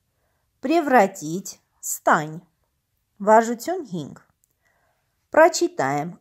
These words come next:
Обратим внимание на произношение "лась", "ся". Կարդում ենք, ուշադրություն դարձնում "լաս" և "սյա"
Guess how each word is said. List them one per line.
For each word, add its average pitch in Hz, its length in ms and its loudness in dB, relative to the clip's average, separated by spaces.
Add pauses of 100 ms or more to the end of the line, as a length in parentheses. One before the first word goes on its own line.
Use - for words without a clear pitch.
Обратим 240 600 2
внимание 175 680 -6
на 226 220 0
произношение 247 1300 -2 (240)
"лась", 160 640 4 (160)
"ся". 160 560 -2 (680)
Կարդում 185 540 2
ենք, 359 160 -6 (100)
ուշադրություն 269 720 -2
դարձնում 156 560 -2 (240)
"լաս" 175 300 4 (240)
և 196 180 -6
"սյա" 208 320 2